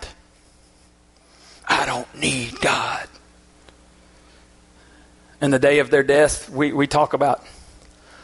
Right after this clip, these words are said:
wonder, wonder how defiant they are now that they're stepping into the fires of hell.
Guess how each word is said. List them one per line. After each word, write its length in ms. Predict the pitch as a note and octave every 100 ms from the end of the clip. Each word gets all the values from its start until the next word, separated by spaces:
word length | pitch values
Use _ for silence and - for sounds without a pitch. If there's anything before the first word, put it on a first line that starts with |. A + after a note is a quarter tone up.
| - - - _ _ _ _ - - - - - - -
wonder, 600 | D3 D#3 D#3+ D#3+ D3 -
wonder 320 | D#3 D#3 D#3+
how 260 | C3+ E3 C#3
defiant 500 | C#3+ E3 D#3 C#3 C3
they 100 | C#3
are 340 | C#3 C3 B2+
now 200 | C3 C3+
that 160 | B2+ -
they're 100 | B2
stepping 400 | - C3 C#3+ C3+
into 560 | C3 B2 C#3+ C#3+ B2
the 80 | B2
fires 380 | - B2+ A2+ G#2
of 80 | A2+
hell. 340 | C3 D2+ -